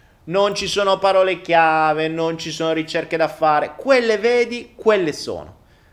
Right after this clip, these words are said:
Domenica scadono. Chi ha fatto l'offerta migliore se la aggiudica. Ci sono, mi pare, sei euro di spedizione, o sei o sette euro, non mi ricordo, ma vi appare quando, mi pare sei euro.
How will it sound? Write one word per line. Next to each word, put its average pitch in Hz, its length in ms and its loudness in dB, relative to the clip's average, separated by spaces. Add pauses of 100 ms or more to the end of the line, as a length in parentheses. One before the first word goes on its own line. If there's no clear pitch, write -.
(160)
Domenica 262 920 -2
scadono. 95 680 -2 (340)
Chi 233 480 -6
ha 165 100 -6
fatto 233 360 0
l'offerta 247 420 -2
migliore 294 560 2
se - 200 0
la 180 80 4
aggiudica. 92 480 -8 (540)
Ci - 180 -10
sono, 151 680 0
mi 135 140 -14
pare, 160 320 0
sei 226 340 0
euro 170 240 4
di 135 80 -6
spedizione, 143 840 -4 (140)
o 107 120 -12
sei 165 260 -8
o 135 40 -6
sette 156 300 -10
euro, 139 120 -2
non 123 80 -10
mi 127 60 -10
ricordo, 139 300 -4
ma 117 120 -6
vi 131 80 -6
appare 135 340 -2
quando, 120 300 -8
mi - 380 -20
pare 120 200 -6
sei 92 220 -12
euro. 85 140 -16